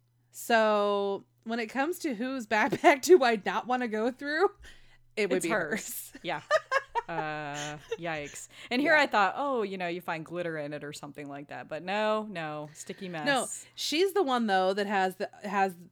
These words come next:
Speaker 1: she'll be the one that has the invitation. It'll be crumpled up at the bottom of her backpack,
Speaker 2: <laughs>
Speaker 1: and she'll tell me that there's a party coming. And I'm like, "If you didn't get an invitation, you don't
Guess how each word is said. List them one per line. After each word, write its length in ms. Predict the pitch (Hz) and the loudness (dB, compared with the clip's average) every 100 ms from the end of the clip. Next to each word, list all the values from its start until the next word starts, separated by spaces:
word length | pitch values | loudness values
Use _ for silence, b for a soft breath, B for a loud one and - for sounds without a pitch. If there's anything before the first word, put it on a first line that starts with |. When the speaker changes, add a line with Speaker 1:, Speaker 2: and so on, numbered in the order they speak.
| _ - | _ -6
Speaker 1:
she'll 240 | - 302 | 0 2
be 120 | 349 | 4
the 80 | 339 | 2
one 320 | 254 202 190 | 2 0 0
that 120 | 196 202 | -2 0
has 280 | 202 185 | 0 0
the 160 | - 185 | -2 -4
invitation. 680 | 233 262 247 202 - 185 185 | 0 0 2 -2 -2 -6 -6
It'll 160 | 202 196 | -6 -6
be 100 | 185 | -4
crumpled 360 | 233 240 262 | -4 -2 -2
up 120 | 254 | -2
at 60 | 220 | -4
the 80 | 190 | -2
bottom 280 | 185 185 185 | -2 0 -2
of 60 | |
her 100 | 175 | -2
backpack, 640 | 202 285 254 180 170 269 - - | 0 0 0 0 0 -2 -6 -16
Speaker 2:
<laughs> 160 | - - | -12 -6
Speaker 1:
and 160 | 220 | -2
she'll 120 | 233 | -2
tell 260 | 214 269 403 | -4 -2 0
me 100 | 415 | 0
that 100 | 240 | 0
there's 140 | 214 | -4
a 60 | 214 | -4
party 340 | 233 277 269 | 0 0 0
coming. 340 | 226 233 190 196 | -2 -2 -2 -2
And 120 | 233 | -2
I'm 100 | 277 | 0
like, 160 | 285 - | -2 -2
"If 100 | 233 | 0
you 140 | 233 427 | 4 6
didn't 160 | 453 | 6
get 100 | 381 | 4
an 80 | 339 | 4
invitation, 800 | 285 226 294 330 311 254 247 262 _ _ _ _ _ _ _ - | 2 0 -2 0 0 0 -2 -6 _ _ _ _ _ _ _ -6
you 160 | 226 | 0
don't 260 | 262 269 | 6 6